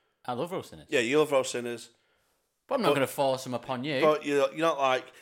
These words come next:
Speaker 2: "You're a fucking scumbag, you deserve to die, you don't
Speaker 1: Oh,
Speaker 2: like
Speaker 1: yeah, people
Speaker 2: roast
Speaker 1: get really
Speaker 2: dinners."
Speaker 1: angry. But, but I think everyone, every single person alive, doesn't like something that most people like.
Speaker 2: Yeah.
Speaker 1: Everyone's got their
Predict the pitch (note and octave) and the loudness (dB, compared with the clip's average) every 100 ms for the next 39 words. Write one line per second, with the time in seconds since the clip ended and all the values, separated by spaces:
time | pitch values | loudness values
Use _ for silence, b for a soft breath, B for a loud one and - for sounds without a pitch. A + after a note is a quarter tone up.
0 | _ B3 A3+ F#3+ D#3 - D3 - D#3+ C#3 | _ -8 -6 -6 -8 -6 -6 -6 -6 -2
1 | - F#3 D3 C3+ C#3 C#3 C#3 C#3+ C#3 C#3 | 0 -2 -6 -6 -6 -6 -12 -12 -12 -12
2 | - - C3+ C3+ C#3 C3+ D3+ A#3 F3+ A#3 | -12 -4 2 4 2 0 0 2 0 -2
3 | C4 A#3 A3 A#3 G#3 G3+ C4+ G#3 - B | -4 -2 -2 -2 -2 -6 -2 -4 -4 B
4 | - A3 D3 - - - E3+ A2+ B2+ - | 2 4 4 0 -12 -4 -2 0 -2 -4
5 | C3 C#3+ C3 - - G3 E3 D#3 A#2 F#2 | -6 -6 -8 -6 -2 -2 -2 -8 -6 -6
6 | C2+ B2+ _ - F3 G3+ G#3 G3+ F3+ F3 | -8 -10 _ -4 -2 -2 -6 -8 -6 -6
7 | D#3 D#3 A2+ F2+ E2+ G#2 b b b b | -6 -6 -10 -10 -12 -16 b b b b
8 | - D3 D3+ D#3+ C3 C3 B2 - - C3+ | -8 -6 -4 -8 -8 -6 -6 -8 -8 -6
9 | A#2+ G#2 - - E2 A#2+ _ - G2 G2 | -6 -8 -14 -16 -16 -20 _ -14 -12 -8
10 | G#2+ A2 G#2 - - G#2 F#2 F#2+ E2 D#2+ | -4 -4 -6 -14 -14 -16 -16 -16 -14 -14
11 | D2 - C3 D3 E3 G3+ F#3+ D3 - C3 | -14 -16 -8 -6 -4 -2 -4 -6 -6 -4
12 | - A2 G#2+ G2 F#2+ | -4 -8 -8 -6 -8